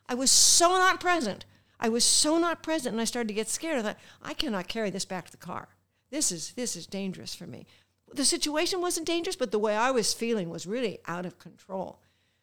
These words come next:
We got back to the car, and we kind of talked. We talked on the way back to the car. Do, do, do, do, do. And I'm not saying anything. I don't wanna show what a stupid ass I am. We get in the car, and Nancy said, "Was that fun? Was that fun for you?" And I, I said, "Yeah, yeah."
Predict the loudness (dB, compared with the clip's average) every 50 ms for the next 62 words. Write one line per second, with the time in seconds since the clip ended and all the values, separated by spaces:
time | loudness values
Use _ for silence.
0 | _ _ _ _ _ _ _ -20 -14 -8 -6 -6 -4 -4 -4 -4 -4 -4 -8 -14
1 | -14 -10 -8 -6 -4 -4 -4 -4 -4 -6 -6 -6 -6 -6 -6 -8 -8 -8 -8 -8
2 | -8 -10 -12 -16 -14 -14 -14 -14 -12 -12 -10 -10 -10 -10 -10 -12 -14 -14 -16 -18
3 | -14 -12 -10 -10 -12 -14 _ _ -20 _ -20 -20 -20 -20 -20 _ _ _ -20 -20
4 | -18 -16 -14 -14 -12 -14 -16 -18 -18 -16 -12 -12 -12 -12 -12 -14 -20 -20 -20 -20
5 | -20 -20 _ -20 -20 -18 -14 -12 -10 -8 -8 -10 -10 -12 -14 -12 -12 -10 -8 -6
6 | -6 -6 -8 -8 -8 -8 -8 -8 -10 -12 -12 -10 -10 -10 -10 -10 -10 -10 -10 -10
7 | -10 -10 -12 -14 -18 _ _ _ _ _ _ _ _ _ _ _ _ _ _ _
8 | _ _ _ _ _ _ _ _ _ _ _ _ -20 -18 -14 -12 -12 -10 -8 -8
9 | -6 -4 -4 -4 -4 -6 -6 -6 -8 -10 -12 -12 -16 -16 -14 -10 -8 -6 -4 -4
10 | -6 -6 -8 -10 -10 -8 -6 -6 -6 -6 -8 -8 -8 -10 -10 -10 -8 -6 -4 -4
11 | -4 -4 -8 -12 -18 -20 _ _ _ _ _ _ _ _ -16 -14 -12 -10 -8 -6
12 | -4 -4 -4 -4 -4 -6 -6 -8